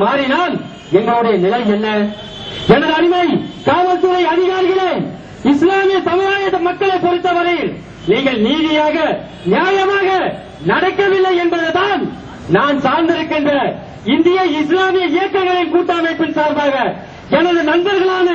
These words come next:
காவல்துறை நண்பர்களுக்கு நான் கூறுகின்றேன். எங்களை பொறுத்தவரையில், இஸ்லாமிய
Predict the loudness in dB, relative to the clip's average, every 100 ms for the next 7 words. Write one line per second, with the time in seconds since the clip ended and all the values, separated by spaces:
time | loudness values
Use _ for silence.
0 | -2 -6 -10 -8 -2 0 2 0 0 -2
1 | 0 0 0 0 0 0 0 0 0 0
2 | 0 2 2 2 2 0 -6 -14 -18 -4
3 | 0 2 2 2 2 0 0 0 0 2
4 | 0 -2 -6 -10 -18 -4 0 2 2 4
5 | 2